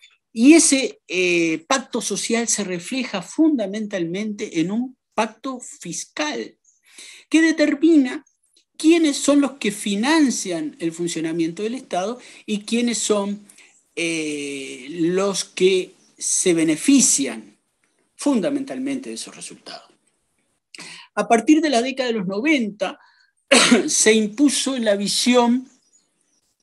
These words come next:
de que la mejor política es la que no existe. Ojo que esto ocurría en tiempos normales, en tiempos de crisis otra vez aparecía la política a rescatar a los grupos que, eh,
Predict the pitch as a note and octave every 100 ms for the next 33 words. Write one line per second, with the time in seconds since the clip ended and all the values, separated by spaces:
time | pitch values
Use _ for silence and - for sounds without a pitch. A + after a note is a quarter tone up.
0 | - C4 F#3 F#3 F3 E3 D#3 F#3 F#3 -
1 | E3 E3+ E3+ - E3 - E3 - - -
2 | - _ G3+ F3 F#3+ E3+ - D3+ D#3 E3
3 | E3+ E3+ _ _ D3+ C#3+ - - - D3+
4 | - - _ - _ _ - - - -
5 | _ _ _ _ _ A#3+ C#4 C4 C#4 D4+
6 | E4+ _ _ - F3+ F#3+ A3+ A3+ B3 A#3+
7 | _ _ F3 F3 C#4 A#3+ C4+ C4+ G#3 F3
8 | D#3 D3+ C4 G3 D3+ D3 G3+ G3+ G#3+ G3
9 | F#3 G3+ A#3 G#3 F#3+ F#3+ F#3 E3 F3 -
10 | - C#3+ C#3 C3+ - E3+ D#3 D3+ D#3 D#3
11 | D3 - D3 - E3+ _ _ - - -
12 | D#3 D3 - D3 D3 D3 C#3 B2 C#3 C3+
13 | C3+ - - C3 C3 - - A#2 G2+ F#2+
14 | A2+